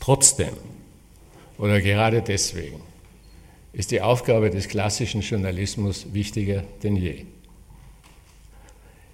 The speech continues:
Irgendwie müssen Sie die Möglichkeit finden,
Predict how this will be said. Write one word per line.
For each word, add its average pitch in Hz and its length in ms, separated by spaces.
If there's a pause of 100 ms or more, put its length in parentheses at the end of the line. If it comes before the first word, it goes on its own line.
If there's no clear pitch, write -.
(160)
Irgendwie 143 420
müssen 127 300
Sie 123 160
die 117 80
Möglichkeit 123 640
finden, 127 540